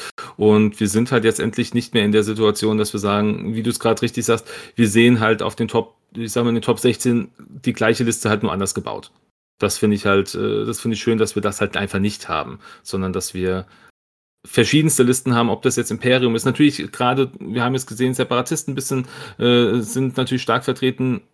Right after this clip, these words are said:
auch wenn's nicht klassische Separatisten sind jetzt mit, mit, mit Django und Sam,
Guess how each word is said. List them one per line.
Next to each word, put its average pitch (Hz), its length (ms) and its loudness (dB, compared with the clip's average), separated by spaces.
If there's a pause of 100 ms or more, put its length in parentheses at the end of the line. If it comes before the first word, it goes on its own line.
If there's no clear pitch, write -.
(340)
auch 139 180 0
wenn's 135 220 4
nicht 147 180 0
klassische 131 360 0
Separatisten 127 640 0
sind 135 280 0
jetzt 139 200 0
mit, 135 200 -4
mit, 131 260 -4
mit 127 240 -4
Django 123 320 2
und 120 120 -2
Sam, 123 280 0